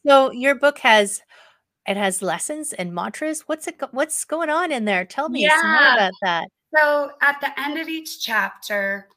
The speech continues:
Speaker 2: I share ten lessons learned sort of about the theme, um, that, you know, learned through my experience and through coaching.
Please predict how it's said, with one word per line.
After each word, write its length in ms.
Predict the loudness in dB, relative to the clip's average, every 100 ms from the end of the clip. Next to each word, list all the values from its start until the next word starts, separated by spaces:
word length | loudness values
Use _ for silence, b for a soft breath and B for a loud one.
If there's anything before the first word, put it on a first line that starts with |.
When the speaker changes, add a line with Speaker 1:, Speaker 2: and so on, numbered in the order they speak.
| _ _ _ -14
Speaker 2:
I 120 | -12
share 720 | -10 -8 -4 -4 -2 -2 -4 -10
ten 240 | -10 -8 -8
lessons 420 | -10 -10 -12 -10
learned 420 | -8 -6 -8 -10
sort 400 | -18 -18 -12 -12
of 60 | -8
about 380 | -4 -4 -6
the 80 | -16
theme, 640 | -20 -16 -12 -10 -10 -12 _ _ _ b b b b b _
um, 760 | -6 -4 -4 -4 -6 -6 -10 -16 _ _ _ _
that, 500 | -8 -4 -2 -2 -8 _
you 140 | -14 -12
know, 60 |
learned 260 | -8 -8 -8
through 120 | -8
my 160 | -4 -4
experience 640 | -6 -12 -10 -8 -8 -8
and 300 | -10 -12 -14
through 140 | -16 -14
coaching. 680 | -10 -10 -10 -6 -6 -8